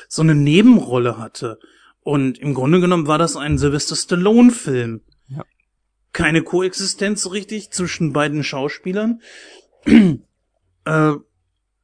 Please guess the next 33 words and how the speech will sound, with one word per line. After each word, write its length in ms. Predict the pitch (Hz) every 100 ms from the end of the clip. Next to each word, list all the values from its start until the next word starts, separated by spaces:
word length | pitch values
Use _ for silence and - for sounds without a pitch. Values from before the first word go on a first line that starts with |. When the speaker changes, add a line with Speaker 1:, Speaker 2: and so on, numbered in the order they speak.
| _ _ _ -
Speaker 1:
ja, 340 | 160 180 143 123 131 139 135
wozu 500 | 151 147 151 - 175
jetzt 300 | 175 160 -
diese 180 | 151 143
ganzen 420 | 147 175 233 170
extrem 880 | 143 - - - 151 170 170 160 139
bekannten 540 | 143 - 160 156 147
Leute, 560 | 135 123 156 202 202 202 - - - -
Harrison 460 | 165 160 135 143
Ford 400 | - 135 135 185
als, 500 | 127 147 139 - -
äh, 260 | 143 139 139
der 140 | 135
neue 400 | 139 135 135 135
Church. 720 | - - 143 131 208 - - - _ _ -
Speaker 2:
Da 140 | 151
hatte 160 | 214 226
ich 80 |
mich 120 | 220 214
übrigens 440 | 214 214 208 -
gefragt, 540 | - - 196 190 135 117
wie 280 | 143 156
war 200 | 147 185
das 260 | 220 185 -
mit, 340 | 117 110 - -
äh, 200 | 113 107
der 180 | 107 98
Church-Alternative? 1000 | - 98 - 87 95 92 90 - 98 92
Der 140 | 92
ist 140 | 117
ja 60 | 175
schon 240 | - 190
in, 140 | 196